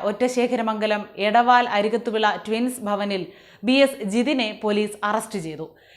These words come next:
എന്നാൽ അജികുമാറിന്റെ കുടുംബത്തിന് അടിയന്തര നഷ്ടപരിഹാരം കൊടുക്കാൻ സർക്കാരോ വിഴിഞ്ഞം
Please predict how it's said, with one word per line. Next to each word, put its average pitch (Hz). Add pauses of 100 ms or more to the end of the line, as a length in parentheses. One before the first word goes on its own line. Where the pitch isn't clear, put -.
എന്നാൽ 254 (160)
അജികുമാറിന്റെ 277
കുടുംബത്തിന് 226 (140)
അടിയന്തര 269 (200)
നഷ്ടപരിഹാരം 233
കൊടുക്കാൻ 196 (400)
സർക്കാരോ 233 (180)
വിഴിഞ്ഞം 262